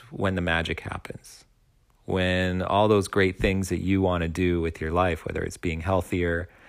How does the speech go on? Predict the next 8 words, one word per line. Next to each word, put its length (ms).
uh, 140
exercising 760
every 220
day, 540
doing 220
your 100
stretches, 680
meditating, 880